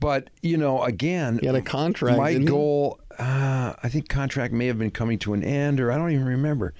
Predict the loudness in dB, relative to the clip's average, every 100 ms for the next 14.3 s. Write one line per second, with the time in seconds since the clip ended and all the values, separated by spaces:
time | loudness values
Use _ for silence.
0 | -18 -20 -10 -4 0 0 0 -2 -2 0
1 | 0 0 2 0 -2 0 0 2 2 0
2 | -2 -2 -2 0 0 0 0 -2 -2 -2
3 | 0 0 -2 -6 _ -10 -6 -6 -4 -4
4 | -2 0 0 0 0 0 0 0 0 2
5 | 0 0 0 0 2 2 2 2 2 2
6 | 2 0 -4 -8 -12 -16 _ -20 _ -20
7 | -20 -20 -20 _ _ _ -6 -4 -2 0
8 | -2 -2 -4 -4 -2 -2 0 0 2 2
9 | 2 2 2 2 2 0 0 -2 -2 -2
10 | 0 2 2 0 0 0 2 2 0 2
11 | 2 2 2 2 0 0 0 0 0 0
12 | 0 0 0 0 2 2 2 0 0 -2
13 | -2 -2 -2 -2 -2 -2 -2 -2 -2 0
14 | 2 4 2